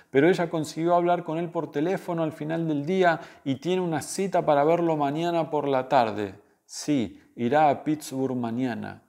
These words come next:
Sí, tiene miedo por Danager, muchísimo miedo. No, ella no sabe nada sobre el destructor. No tiene ni idea de su identidad ni evidencia de su existencia, excepto el rastro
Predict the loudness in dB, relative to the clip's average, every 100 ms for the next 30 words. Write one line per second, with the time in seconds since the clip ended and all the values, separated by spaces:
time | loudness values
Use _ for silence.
0 | _ _ -12 -4 0 2 0 -4 -4 -2
1 | -2 -4 -12 -8 -2 2 4 4 2 0
2 | 0 0 4 4 4 0 0 -2 -4 -6
3 | -8 -8 -6 -4 -4 -2 0 2 2 -2
4 | -14 _ _ _ -10 -4 -2 -2 -6 -14
5 | -10 -4 -2 0 2 2 4 4 6 6
6 | 2 -4 -4 -4 -6 -10 -10 -4 -4 -6
7 | -16 -6 -2 2 4 4 4 2 4 6
8 | 6 2 -2 -4 -4 -4 -2 2 2 2
9 | -2 0 0 0 0 -2 -2 -4 -4 -10
10 | -14 -10 -4 -4 -4 -8 -6 -2 -2 0
11 | -2 0 4 4 4 -2 -2 -4 -10